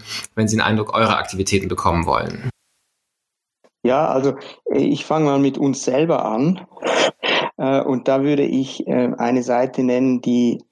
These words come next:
Speaker 2: äh, die f-, von, von, von uns auch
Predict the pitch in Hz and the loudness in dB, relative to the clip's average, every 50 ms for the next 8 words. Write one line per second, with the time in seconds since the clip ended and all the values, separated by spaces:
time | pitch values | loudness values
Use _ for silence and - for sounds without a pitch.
0 | - _ _ _ _ _ _ 285 - - - - - 127 123 123 120 117 - - | -20 _ _ _ _ _ _ -2 0 0 0 2 2 2 2 2 2 0 0 0
1 | - 143 - - 123 120 117 117 - - - _ - - - - 107 - - - | -2 -4 -2 0 0 0 0 0 -4 -14 -10 _ -2 0 0 0 -2 0 0 0
2 | 127 120 113 - - 117 117 117 117 113 113 113 110 120 - - - - 127 123 | 0 0 0 -2 -2 0 2 4 4 4 4 2 2 0 -2 -4 -4 -2 0 2
3 | 123 131 139 139 - - 120 127 127 - - | 2 4 2 2 2 0 0 0 -2 -4 -10